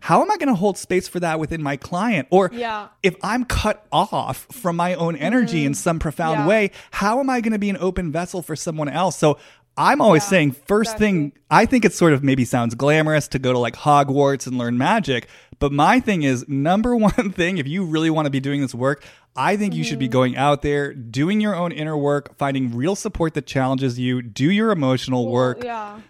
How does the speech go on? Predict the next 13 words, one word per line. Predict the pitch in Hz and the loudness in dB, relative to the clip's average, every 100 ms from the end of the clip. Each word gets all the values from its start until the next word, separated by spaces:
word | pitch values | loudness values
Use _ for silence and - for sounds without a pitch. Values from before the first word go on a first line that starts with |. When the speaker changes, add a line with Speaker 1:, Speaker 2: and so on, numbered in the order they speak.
| _ _ | _ _
Speaker 2:
Yeah, | 285 285 247 | -2 -2 -2
and | |
I | 247 | -6
mean, | 247 247 240 233 226 - | -6 -8 -8 -10 -12 -8
that | 254 247 | -4 -4
is | 254 254 220 220 | -4 -6 -8 -14
literally | 220 220 226 208 | -14 -14 -14 -14
empathy. | 208 214 214 - - - 220 _ _ | -14 -16 -18 -20 -20 -18 -20 _ _
Empathy | - 247 254 247 240 | -10 -10 -10 -10 -6
is | 220 214 | -6 -8
the | 208 | -8
ability | 214 190 220 220 220 220 208 | -10 -8 -10 -10 -12 -16 -18
to | - | -20